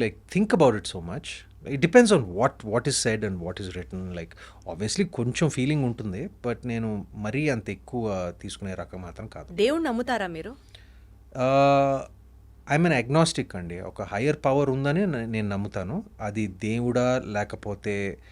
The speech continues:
Speaker 1: ఆ, మ్, it can be anything. I'm not an agnostic. Agnostic అనేది,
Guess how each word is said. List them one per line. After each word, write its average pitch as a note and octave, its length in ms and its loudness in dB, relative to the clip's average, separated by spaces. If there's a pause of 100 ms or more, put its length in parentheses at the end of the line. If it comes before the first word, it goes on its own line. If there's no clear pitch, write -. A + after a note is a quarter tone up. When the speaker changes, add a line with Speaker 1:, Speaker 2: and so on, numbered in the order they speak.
(680)
Speaker 1:
ఆ, F#2+ 380 -4 (640)
మ్, A2 240 -6
it - 140 -8
can C#3 220 2
be D#3 160 4 (100)
anything. A2+ 320 -4 (320)
I'm B2 100 0
not F3+ 200 8
an A2+ 120 0
agnostic. - 420 -4 (360)
Agnostic C#3+ 520 0
అనేది, C3+ 420 -2